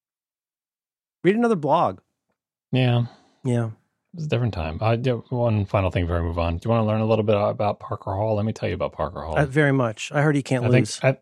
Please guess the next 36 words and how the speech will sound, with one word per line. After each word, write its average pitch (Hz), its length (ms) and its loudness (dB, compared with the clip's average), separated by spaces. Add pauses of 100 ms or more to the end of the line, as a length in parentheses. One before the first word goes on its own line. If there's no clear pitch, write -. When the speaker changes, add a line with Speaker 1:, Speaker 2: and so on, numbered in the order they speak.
(120)
Speaker 2:
I, - 80 -2
I 110 40 2
think 104 320 -2
you'll, 101 280 2
you'll 98 180 -2
like 101 240 -4
this. - 140 -12
So 82 180 -4
Parker 95 300 -2
Hall 104 200 4
is 104 60 2
an 107 80 4
associate 101 420 0
editor 95 200 0
of 110 100 -4
product 98 280 -2
reviews 101 180 -2
at 156 80 -2
Wired. 85 400 -4
Sure. 320 220 4
Speaker 1:
Hmm. 92 100 0 (120)
Speaker 2:
He 113 120 0
focuses 101 420 2
on 101 120 4
audio 101 280 2
visual, 107 480 0
visual 117 340 0
entertainment 113 460 -2
products. 90 340 -4
Makes 85 200 -4
sense. 87 260 -6
Okay, 98 260 -4
now 92 120 0
here 98 180 0
we 113 80 -2
go. 160 260 2